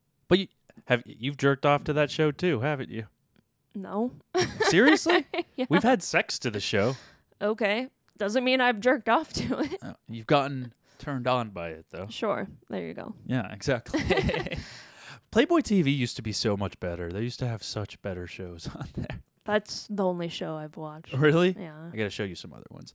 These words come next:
Speaker 2: Okay.
Speaker 1: But anyways, uh, I think that started adapting, and then, like, coming up, and obviously we started, uh,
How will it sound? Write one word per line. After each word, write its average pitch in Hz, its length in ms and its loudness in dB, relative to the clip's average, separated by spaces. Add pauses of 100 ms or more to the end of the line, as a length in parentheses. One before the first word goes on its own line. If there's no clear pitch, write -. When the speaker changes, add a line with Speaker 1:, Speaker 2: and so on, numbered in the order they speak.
(120)
Speaker 2:
Okay. 180 200 -12
Speaker 1:
But 143 140 6
anyways, 156 440 6
uh, 139 300 6 (240)
I - 40 -2
think 165 180 -2
that 156 180 6
started 143 360 2
adapting, 117 600 0
and 113 100 -4
then, 113 140 -6
like, 110 320 -2 (800)
coming 151 260 4
up, 143 140 2
and 139 120 2
obviously 139 400 2
we 139 120 2
started, 127 640 2 (460)
uh, 117 260 2